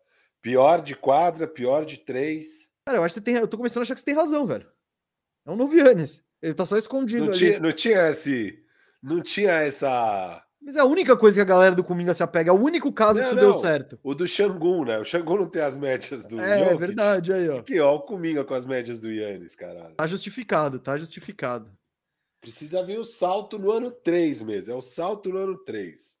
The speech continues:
Speaker 1: Não precisa ser um puta salto. Se ele meter quinze pontos, ó, Kumingaço, vou met-, ó, Kumingaço,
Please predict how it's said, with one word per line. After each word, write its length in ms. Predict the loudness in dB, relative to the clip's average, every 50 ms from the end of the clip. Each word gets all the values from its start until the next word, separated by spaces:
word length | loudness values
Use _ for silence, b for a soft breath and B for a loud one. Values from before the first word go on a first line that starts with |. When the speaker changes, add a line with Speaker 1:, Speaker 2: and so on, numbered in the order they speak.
| _ _ _ _ _ _ _ _ _ _ _ _ _ _
Speaker 1:
Não 120 | -16 -16 -14
precisa 220 | -14 -14 -10 -4
ser 60 | -4 -4
um 60 | -4
puta 380 | -6 -10 -12 -10 -6 -6 -6 -6
salto. 480 | -6 -6 -6 -6 -6 -6 -10 -16 _ _ _ _ _ _ _ _ _ _ _ _ _ _
Se 100 | -8 -4
ele 100 | -4 -2
meter 280 | -2 -4 -4 -4 -4 -6
quinze 400 | -6 -8 -10 -8 -8 -6 -8 -10 -12
pontos, 840 | -8 -2 0 0 0 0 -2 -6 -12 -14 -14 -14 -18 -20 -20 _ _ _ _ _ _ _ _
ó, 260 | -6 -2 -2 -2 -2 -4
Kumingaço, 720 | -8 _ -14 -12 -12 -10 -4 -2 0 0 0 -4 -6 -12
vou 120 | -12 -10
met-, 240 | -6 -6 -8 -8 -10 -10
ó, 300 | -6 -4 -2 -2 -4 -6
Kumingaço, 680 | -12 _ -16 -14 -10 -6 -2 -2 -2 -2 -4 -8 -18 _